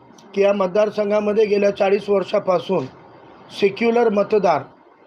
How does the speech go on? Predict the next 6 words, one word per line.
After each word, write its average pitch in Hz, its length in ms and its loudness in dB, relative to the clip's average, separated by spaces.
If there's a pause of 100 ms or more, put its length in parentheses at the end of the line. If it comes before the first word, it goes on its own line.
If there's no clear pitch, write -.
(200)
ज्या 202 140 2
पक्षांना 208 600 -2
मतदान 208 500 0 (200)
करत 233 260 0
आलेला 175 340 0
आहे, 175 240 0